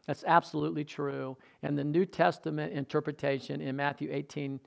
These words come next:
proves that. I don't want to go and get off on that too much, but Jesus was healing the sick, and he was fulfilling that prophecy.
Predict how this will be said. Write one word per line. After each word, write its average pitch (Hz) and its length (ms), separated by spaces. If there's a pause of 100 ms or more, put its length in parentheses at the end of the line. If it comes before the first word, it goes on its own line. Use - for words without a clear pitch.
(320)
proves 180 320
that. 135 260
I 160 100
don't 165 120
want 151 220
to - 80
go 160 100
and 170 240
get 170 140
off 165 160
on 147 100
that 147 160
too 285 140
much, 180 340
but 233 340 (1300)
Jesus 220 560
was 180 220
healing 220 400
the 170 120
sick, 190 380
and 165 80
he 170 120
was 165 200
fulfilling 156 640
that 135 520 (420)
prophecy. 151 840